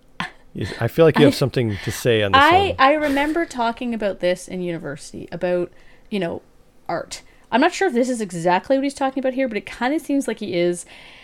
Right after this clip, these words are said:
Speaker 2: And I, <sighs> it's funny 'cause I kind of agree and I kind of don't. Like, it's so complex. Like, I have an English degree and, you know, I love literature. I love literary fiction. You know, I'm, like, in awe of Donna Tartt, who spends, like, ten years writing a book, you know. But
Speaker 1: Mm.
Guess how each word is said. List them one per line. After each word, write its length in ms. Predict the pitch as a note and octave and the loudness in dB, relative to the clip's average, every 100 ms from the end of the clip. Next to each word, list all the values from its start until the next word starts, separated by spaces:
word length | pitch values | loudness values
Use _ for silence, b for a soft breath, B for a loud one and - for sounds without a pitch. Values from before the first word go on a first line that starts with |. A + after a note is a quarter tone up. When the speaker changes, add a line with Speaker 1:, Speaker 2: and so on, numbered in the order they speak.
| B - | B 0
Speaker 2:
And 320 | A3+ A3+ A3+ - | 2 2 0 2
I, 100 | B3+ - B | 2 2 B
<sighs> 200 | B - | B -10
it's 160 | A#3 - | -10 -4
funny 200 | D4 C4+ | 0 4
'cause 140 | C4+ B3+ | 4 4
I 100 | B3+ | 0
kind 360 | - C#4+ E4 | 0 0 2
of 80 | D4+ | 0
agree 320 | B3 C4 C4+ | 0 0 2
and 100 | B3+ | 0
I 100 | A3+ A3 | -2 -6
kind 340 | - G#3+ A#3 A#3 | -8 -2 0 0
of 120 | F#3 | 2
don't. 340 | G3 G3+ A3+ | 0 0 0
Like, 320 | G#3 F#3+ - B B B B - | -2 -2 -4 B B B B 0
it's 180 | B3+ | 0
so 280 | - - B3+ | 0 4 4
complex. 800 | C4 - A3 - F3+ - - - - - | 4 -2 -4 0 0 0 -8 -18 -6 2
Like, 120 | D4+ | 8
I 80 | F4+ | 10
have 80 | D#4 | 8
an 60 | |
English 260 | A3+ G#3 G#3+ | 4 2 -2
degree 280 | G#3 G3 G3 | -2 -2 0
and, 280 | F#3+ F#3+ - | -2 -2 -4
you 60 | A3+ | -2
know, 80 | G#3 | 2
I 80 | G#3 | 6
love 220 | G#3+ G#3+ | 4 4
literature. 460 | F#3+ G3 F#3+ G3 | 2 2 0 0
I 100 | F#3 | 2
love 180 | F3+ F#3 | 2 2
literary 260 | F#3 F#3 F#3+ | 0 -2 -4
fiction. 360 | - F#3+ G3 F#3 | -8 -8 -6 -4
You 60 | |
know, 100 | F3 | -2
I'm, 140 | F3 F#3+ | -2 -2
like, 240 | F#3 F#3 | -4 -4
in 120 | G#3+ | -4
awe 300 | G#3 F#3+ F#3+ F#3+ | -2 0 0 0
of 100 | F3 | 0
Donna 300 | F3 F3 F3 | -2 -2 -4
Tartt, 300 | - F3+ - | -4 -6 -4
who 140 | F3+ | -6
spends, 280 | - F#3 F3+ | -4 -6 -6
like, 100 | F3+ | -8
ten 260 | - G3+ G3 | -8 -8 -6
years 300 | G3+ G3 F3+ | -4 -4 -2
writing 260 | F3+ F3+ | -2 0
a 40 | F3+ | -2
book, 280 | D#3 F#3 - | -4 -6 -6
you 60 | |
know. 200 | E3 F3+ B B B B B - | -6 -8 B B B B B 6
But 200 | B3 | 6
Speaker 1:
Mm. 40 | B3 | 6